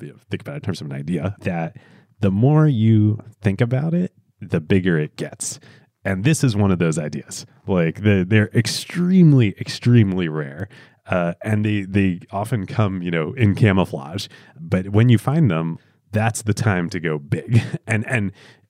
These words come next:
at this moment in time, as we were saying, there was no way to go big as an independent company.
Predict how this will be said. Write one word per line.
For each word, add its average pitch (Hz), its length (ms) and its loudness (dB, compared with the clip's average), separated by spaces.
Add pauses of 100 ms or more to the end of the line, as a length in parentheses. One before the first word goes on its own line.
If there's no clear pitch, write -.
(160)
at 104 200 -6
this 156 200 0
moment 117 340 6
in 101 120 4
time, 110 480 2 (300)
as 107 140 4
we 110 60 6
were 92 60 4
saying, 113 220 2
there 123 100 6
was 123 140 4
no 120 200 6
way 92 400 4
to - 180 -6
go 85 160 0
big 78 280 -2
as 76 120 -8
an 82 80 -6
independent 78 440 -8
company. 117 420 -8